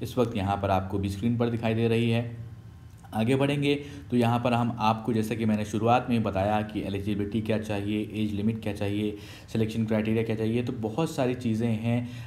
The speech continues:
आपको सब चीज़ों के बारे में हम इस वीडियो में बता रहे हैं। सबसे पहले देखिए important dates, तो commencement of submission of online application will start from twenty seventh November, यानी सत्ताईस नवंबर से आप जो है online application को भरना शुरुआत कर सकते हैं।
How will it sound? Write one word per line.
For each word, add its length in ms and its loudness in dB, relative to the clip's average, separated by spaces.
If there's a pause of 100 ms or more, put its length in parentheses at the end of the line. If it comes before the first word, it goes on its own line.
(120)
आपको 400 2
सब 300 0
चीज़ों 260 0
के 100 -2
बारे 280 0
में 160 0
हम 340 -4
इस 220 -6 (360)
वीडियो 240 2
में 120 -2
बता 260 2
रहे 160 2
हैं। 280 -2 (260)
सबसे 200 2
पहले 180 4
देखिए 240 0
important 580 0
dates, 300 -4 (360)
तो 260 2
commencement 500 2
of 120 0
submission 420 2
of 100 0 (140)
online 300 2
application 640 -2
will 160 -2
start 380 0
from 300 2
twenty 220 0
seventh 380 0
November, 340 0
यानी 260 -6
सत्ताईस 580 0
नवंबर 340 0
से 180 -2
आप 280 2 (420)
जो 60 0
है 220 0
online 360 2
application 580 -4
को 140 -4
भरना 300 0
शुरुआत 440 0
कर 60 -2
सकते 320 -4
हैं। 220 -2